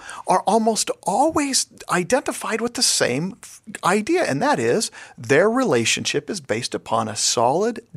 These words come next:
deep, and an abiding friendship. Well, that doesn't really tell us everything it means, but it tells us enough to go, if you want a couple to succeed, if you want to find a good marriage, you start with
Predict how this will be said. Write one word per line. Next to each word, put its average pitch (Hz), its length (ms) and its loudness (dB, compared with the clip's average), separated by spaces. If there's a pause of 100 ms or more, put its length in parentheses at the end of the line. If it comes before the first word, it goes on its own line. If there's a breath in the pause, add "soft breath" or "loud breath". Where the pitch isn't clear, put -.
(120)
deep, 117 480 -4
and 127 160 -4
an 147 100 0
abiding 120 640 -2 (120)
friendship. - 640 -4 (480 loud breath)
Well, 143 140 4
that 147 540 0 (320 loud breath)
doesn't 156 260 4
really 120 220 0
tell 127 260 2
us - 180 0 (120)
everything 254 560 2
it - 120 0
means, 104 280 -6
but 113 180 -4
it - 140 -8
tells 202 300 0
us - 160 0
enough 202 400 0
to 127 100 -2
go, 214 200 2
if - 220 -12
you 160 140 4
want 269 200 4
a - 40 -6
couple - 320 0
to - 80 -10
succeed, - 500 -2 (220 loud breath)
if 104 200 -8
you 110 140 2
want 240 220 6
to - 100 0
find 214 240 4
a 202 40 2
good 170 200 2
marriage, 120 400 2 (480 loud breath)
you 123 200 -6
start - 500 4
with 120 220 0